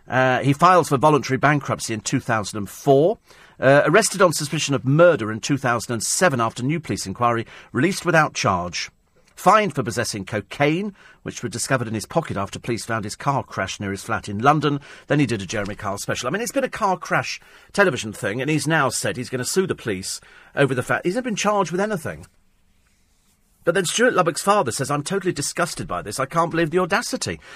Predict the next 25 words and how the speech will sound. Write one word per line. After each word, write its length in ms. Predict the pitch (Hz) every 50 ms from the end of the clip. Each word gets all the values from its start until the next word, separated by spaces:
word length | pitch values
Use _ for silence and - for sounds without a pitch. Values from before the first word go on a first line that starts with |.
| - -
Stuart 240 | - - - 160 170
Lubbock's 280 | - 170 165 156 - -
father 340 | 175 180 170 143 113 123
obviously 260 | 147 139 151 - 160 151
thinks 300 | - - 165 156 127 -
he 100 | - 165
knows 260 | 160 165 170 165 139
what 140 | 165 156 -
went 200 | 175 175 175 202
on 120 | 220 226
that 160 | 202 135 -
night. 200 | 110 110 98 -
He 40 | -
hasn't 160 | 190 190 208
got 80 | 190 -
the 60 | -
faintest 360 | - 185 175 175 175 170 -
idea. 460 | 185 180 185 180 208 240 269 254 - - _ _ _ _ _ _ _ _ _ _ _ _ _ _ _ _ _ _
Not 140 | - 202 190
the 60 | 202
faintest 380 | 160 - 185 185 185 185 - -
idea. 300 | 196 208 196 233 254 254
He 80 | 196
wasn't 320 | 151 175 160 - 165 127 101
there. 420 | 151 170 190 180 120 76 95 147